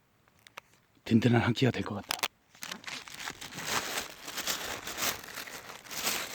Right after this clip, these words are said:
오늘의 하이라이트 메인 메뉴를 소개하겠다.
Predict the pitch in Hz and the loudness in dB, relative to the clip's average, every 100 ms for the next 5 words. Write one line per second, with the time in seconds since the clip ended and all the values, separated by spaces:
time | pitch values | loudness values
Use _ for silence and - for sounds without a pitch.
0 | - - - - - - - - - 131 | -4 -4 0 4 4 6 6 6 10 12
1 | 143 139 151 160 147 131 - 135 117 135 | 12 12 12 12 12 12 8 8 12 12
2 | 143 135 131 113 127 117 104 - | 12 12 12 12 10 8 6 4